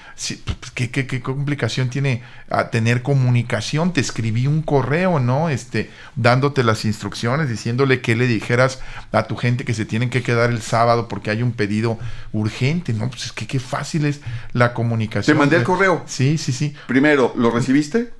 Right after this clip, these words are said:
Speaker 1: Ajá.
Speaker 2: Segundo, ¿lo entendiste?
Speaker 1: Lo
Speaker 2: Tercero, ¿estuviste de acuerdo conmigo? Cuarto, ¿me confirmaste que estabas de acuerdo conmigo?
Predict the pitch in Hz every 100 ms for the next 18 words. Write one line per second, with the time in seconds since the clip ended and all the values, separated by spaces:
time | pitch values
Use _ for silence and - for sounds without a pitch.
0 | - 110 107 110 - - - - 120 151
1 | 147 127 120 117 113 117 117 147 - 220
2 | 226 - - - - - 139 117 151 151
3 | 135 127 123 131 143 147 151 139 143 143
4 | 151 135 151 165 226 262 - - - -
5 | 165 180 - 135 123 127 131 135 123 127
6 | 117 139 151 - - 120 135 135 120 117
7 | 131 143 131 143 175 -